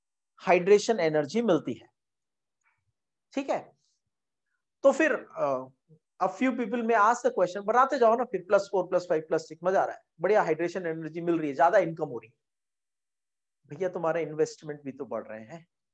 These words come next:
अगर प्लस थ्री बनाओगे तो तुम्हें और आयोनाइजेशन एनर्जी देनी पड़ेगी, प्लस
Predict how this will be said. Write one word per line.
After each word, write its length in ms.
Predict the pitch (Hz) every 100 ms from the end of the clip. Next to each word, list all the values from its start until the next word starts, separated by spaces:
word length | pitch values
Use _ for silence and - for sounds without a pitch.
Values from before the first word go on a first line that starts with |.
| _ _ _ _ _ _ _ _ _ _ -
अगर 260 | 143 165
प्लस 240 | 170 160 -
थ्री 160 | - 175
बनाओगे 640 | 147 127 117 117 147 202 220 _ _ _ _ _ -
तो 60 |
तुम्हें 580 | 175 180 165 196 226 - _ -
और 240 | 185 254
आयोनाइजेशन 680 | 247 214 202 190 185 175 185
एनर्जी 320 | 160 143 135
देनी 220 | 127 120 113
पड़ेगी, 320 | 117 113 127
प्लस 400 | - 214 208